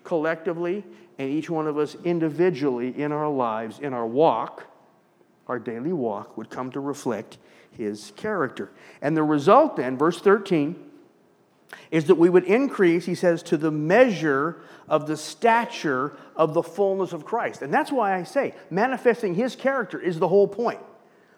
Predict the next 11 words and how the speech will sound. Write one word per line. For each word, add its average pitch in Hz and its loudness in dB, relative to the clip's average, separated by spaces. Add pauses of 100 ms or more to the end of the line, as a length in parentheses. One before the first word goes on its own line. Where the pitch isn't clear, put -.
(220)
The 131 -8
stature 175 -2 (260)
of 135 -2
the 139 0
fullness 175 0
of 151 -10
Christ. 170 0
And 160 -4
I'm 262 0
gonna 247 0
suggest 156 -2